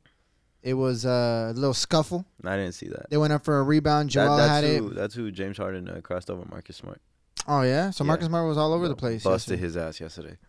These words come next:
Speaker 2: So
Speaker 1: Busted
Speaker 2: was
Speaker 1: his ass,
Speaker 2: Westbrook.
Speaker 1: and then, and then, and then he looked bad. But look, watch this. Joel goes for a rebound. Marcus Smart tries to get it, and they start whipping each other around to the point where Joel Embiid kinda yanks the ball from him, hits the ground, and then, like, a little scuffle. You know, the teams, you know, and they say they act tough.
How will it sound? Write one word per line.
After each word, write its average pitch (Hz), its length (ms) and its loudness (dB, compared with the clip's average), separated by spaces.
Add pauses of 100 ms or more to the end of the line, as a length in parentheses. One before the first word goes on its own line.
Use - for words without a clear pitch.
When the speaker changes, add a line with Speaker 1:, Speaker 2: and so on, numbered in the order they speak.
Speaker 2:
So - 140 0
Speaker 1:
Busted 160 260 6
Speaker 2:
was 156 80 8
Speaker 1:
his 151 60 6
ass, 151 140 4
Speaker 2:
Westbrook. 156 160 -4
Speaker 1:
and 147 80 -4
then, 139 340 -4
and 135 160 -4
then, 131 400 -4
and 131 100 -6
then 131 320 -2
he 131 100 -2
looked 135 160 0
bad. 139 220 2
But 151 100 -4
look, 180 140 2
watch 180 200 2
this. 139 260 -2 (480)
Joel 160 300 8
goes 180 140 8
for 170 120 6
a 151 40 8
rebound. 175 300 8
Marcus 165 240 2
Smart 160 180 2
tries 147 180 2
to - 80 -8
get 156 180 2
it, 185 240 2
and 139 260 2
they 143 60 4
start 147 240 4
whipping 160 340 4
each 147 140 2
other 151 180 4
around 139 360 2
to 160 80 -2
the 143 80 2
point 143 280 0
where 131 440 2
Joel 143 260 2
Embiid 139 380 0
kinda 135 280 -4 (160)
yanks 165 320 0
the 180 100 2
ball 156 280 6
from 170 200 -2
him, 170 140 -2 (400)
hits 180 220 0
the 185 100 -2
ground, 165 380 2
and 160 80 4
then, 156 80 4
like, 147 140 0
a - 20 -4
little 151 160 2
scuffle. 147 640 0 (140)
You 135 100 -8
know, 139 200 -2
the 139 140 -2
teams, 165 400 -2
you 151 80 -2
know, 143 160 0
and 143 80 -2
they 139 80 0
say 139 380 -4
they 139 180 -2
act 143 240 0
tough. 147 320 2